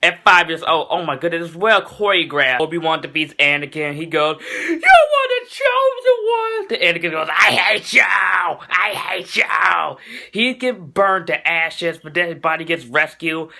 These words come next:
and then he becomes the great and powerful Darth Vader.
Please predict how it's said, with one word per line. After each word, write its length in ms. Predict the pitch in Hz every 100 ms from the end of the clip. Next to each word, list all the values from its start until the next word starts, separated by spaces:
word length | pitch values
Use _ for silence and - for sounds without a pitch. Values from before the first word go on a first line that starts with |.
| -
and 300 | - 117 110
then 420 | 147 151 160 175 147
he 320 | - 135 127
becomes 720 | 147 175 - 185 165 165 165
the 80 | 127
great 680 | 113 123 123 139 170 185 _
and 160 | 131 - -
powerful 960 | - - 156 170 170 175 185 190 208 _ _ _ _ _ _ _ _ _ _ _
Darth 500 | 143 117 127 143 - _ _ _ _
Vader. 500 | 180 156 131 101 90